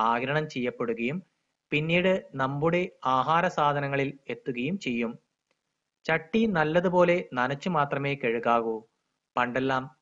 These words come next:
ചാരം ഉപയോഗിച്ചാണല്ലോ കഴുകിയിരുന്നത്. മൺചട്ടിയെക്കുറിച്ച് നിങ്ങൾക്ക് അറിയാവുന്ന കാര്യങ്ങൾ കമന്റായി ഇടുക. അതും മറ്റുള്ളവർക്ക് ഉപകാരപ്പെടട്ടെ. നല്ല വിവരങ്ങൾ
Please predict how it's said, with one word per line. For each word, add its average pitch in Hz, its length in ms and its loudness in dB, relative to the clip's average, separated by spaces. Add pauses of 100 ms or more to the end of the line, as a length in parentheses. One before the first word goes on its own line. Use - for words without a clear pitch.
(140)
ചാരം 139 420 4 (120)
ഉപയോഗിച്ചാണല്ലോ 131 760 0 (160)
കഴുകിയിരുന്നത്. 113 680 -2 (1040)
മൺചട്ടിയെക്കുറിച്ച് 202 1040 2 (240)
നിങ്ങൾക്ക് 151 440 0 (260)
അറിയാവുന്ന 156 560 2
കാര്യങ്ങൾ 147 340 2 (200)
കമന്റായി 135 500 0 (140)
ഇടുക. 120 200 -4 (760)
അതും 123 240 -2 (300)
മറ്റുള്ളവർക്ക് 135 640 0 (260)
ഉപകാരപ്പെടട്ടെ. 113 800 -2 (760)
നല്ല 143 180 2 (120)
വിവരങ്ങൾ 170 380 2